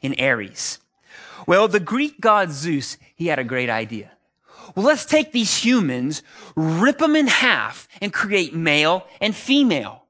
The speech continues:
Each of these half humans, male and female,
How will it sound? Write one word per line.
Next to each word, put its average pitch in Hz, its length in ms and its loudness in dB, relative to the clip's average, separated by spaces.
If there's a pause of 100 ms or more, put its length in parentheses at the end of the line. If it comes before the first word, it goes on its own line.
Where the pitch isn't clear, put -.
(480)
Each 277 340 2
of 214 160 -2
these 214 340 0 (260)
half 226 340 0
humans, 143 420 -8
male 175 260 2
and 220 120 -6
female, 131 480 0